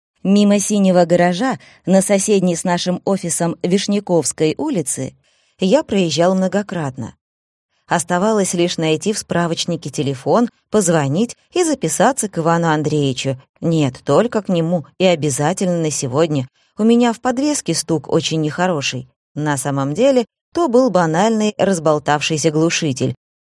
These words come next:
Но я не возражал, чтобы гражданин Айдаров принял меня за лопуха.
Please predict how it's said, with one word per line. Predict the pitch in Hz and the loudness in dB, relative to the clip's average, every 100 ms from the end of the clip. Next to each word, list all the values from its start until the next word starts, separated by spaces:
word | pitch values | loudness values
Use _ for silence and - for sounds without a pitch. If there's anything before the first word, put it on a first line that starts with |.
| _ _ _ _ | _ _ _ _
Но | - 196 185 | 0 4 4
я | 170 170 | 4 2
не | 170 | 2
возражал, | 170 175 220 247 202 151 | 2 2 2 0 0 0
чтобы | 143 165 156 | 0 -2 0
гражданин | 151 160 147 160 156 151 | 2 0 0 0 0 0
Айдаров | 139 135 160 254 247 - | 0 0 2 0 -2 -4
принял | 175 170 220 220 | -2 0 0 0
меня | 202 156 143 | 0 0 -2
за | 135 | -2
лопуха. | 147 143 175 165 135 107 | -2 -4 -8 -8 -8 -8